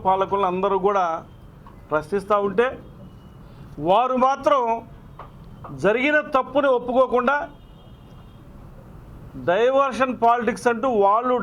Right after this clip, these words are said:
డైవర్షన్ పాలిటిక్స్ చేస్తూ ప్రజలను మభ్యపెట్టాలని చూస్తూ ఉన్నారు. ఇది ఎక్కడా కూడా రాజకీయంగా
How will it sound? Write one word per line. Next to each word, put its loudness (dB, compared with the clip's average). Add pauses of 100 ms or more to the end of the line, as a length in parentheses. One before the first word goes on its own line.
డైవర్షన్ 0
పాలిటిక్స్ -2
చేస్తూ 0 (1300)
ప్రజలను 2
మభ్యపెట్టాలని 0
చూస్తూ -4
ఉన్నారు. -6 (1300)
ఇది 4
ఎక్కడా 0 (120)
కూడా 2 (140)
రాజకీయంగా 2